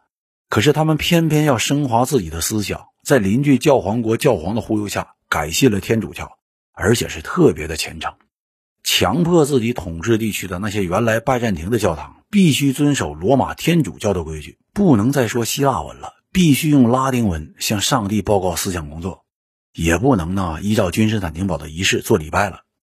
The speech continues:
保安不仅盖了房子，还强迫其他业主一起和他跳广场舞，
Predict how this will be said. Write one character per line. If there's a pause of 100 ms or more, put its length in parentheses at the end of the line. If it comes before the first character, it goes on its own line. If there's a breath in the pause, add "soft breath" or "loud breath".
(640)
保
安
不
仅
盖
了
房
子， (180)
还
强
迫
其
他
业
主
一
起
和
他
跳
广
场
舞，